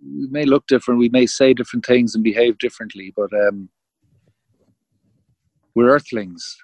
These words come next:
and, uh, the earth is really, is what provides us, you know. I, I've, um, I, I, I went to see if I could get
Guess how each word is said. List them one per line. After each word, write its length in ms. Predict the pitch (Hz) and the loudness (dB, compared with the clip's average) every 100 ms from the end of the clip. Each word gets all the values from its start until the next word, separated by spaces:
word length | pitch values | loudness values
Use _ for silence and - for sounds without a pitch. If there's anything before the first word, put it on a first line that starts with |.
| _ _ - | _ _ -10
and, 420 | 107 104 101 95 | -8 -6 -8 -4
uh, 300 | 101 101 95 92 _ _ _ _ _ _ _ _ _ _ _ _ _ _ _ _ _ _ _ _ _ _ _ _ _ _ _ _ _ _ _ - _ _ - | -2 -2 -6 -14 _ _ _ _ _ _ _ _ _ _ _ _ _ _ _ _ _ _ _ _ _ _ _ _ _ _ _ _ _ _ _ -20 _ _ -2
the 160 | 117 | 2
earth 240 | 123 143 139 | 4 2 0
is 160 | 110 | 0
really, 540 | 120 120 120 117 110 104 _ _ _ _ _ _ _ _ _ _ _ | 2 4 4 2 0 -6 _ _ _ _ _ _ _ _ _ _ _
is 220 | 110 104 - | -4 -4 0
what 180 | 120 - | -2 0
provides 560 | 107 110 110 104 - 104 | 0 4 4 4 -2 -10
us, 240 | - - | -8 -4
you 80 | 101 | -4
know. 360 | 104 98 98 - - | -4 -6 -8 -12 -2
I, 140 | 107 98 120 | -2 0 0
I've, 200 | 107 - _ _ _ _ _ - 135 | -2 -2 _ _ _ _ _ -10 0
um, 480 | 120 113 110 101 - _ _ _ _ _ _ _ _ _ _ _ _ _ _ _ _ _ _ _ 135 | 2 4 0 -6 -12 _ _ _ _ _ _ _ _ _ _ _ _ _ _ _ _ _ _ _ 2
I, 140 | 131 131 | 4 4
I, 180 | 127 127 - | 0 0 0
I 80 | 127 | -2
went 260 | 127 135 | -2 -4
to 120 | - 127 | -6 -8
see 240 | - 131 | -4 -4
if 120 | - | -2
I 80 | 117 | -6
could 200 | 120 113 | -6 -2
get 180 | 120 | -2